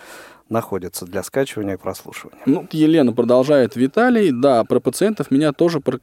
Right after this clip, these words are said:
Speaker 2: покоробило, я об этом говорила уже. Ну и еще вот небольшой комментарий от, эм, да, давайте еще один.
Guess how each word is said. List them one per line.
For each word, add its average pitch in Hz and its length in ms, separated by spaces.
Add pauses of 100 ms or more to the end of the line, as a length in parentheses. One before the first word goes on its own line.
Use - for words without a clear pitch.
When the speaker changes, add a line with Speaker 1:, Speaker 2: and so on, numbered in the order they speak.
Speaker 2:
покоробило, 147 560
я 135 200
об 127 120
этом 143 380
говорила 113 540
уже. 92 520 (800)
Ну 190 120
и 156 100
еще 160 340
вот 135 240 (120)
небольшой 139 640
комментарий 123 640
от, 135 340 (340)
эм, 107 720 (920)
да, 117 260
давайте 117 340
еще 110 200
один. 104 220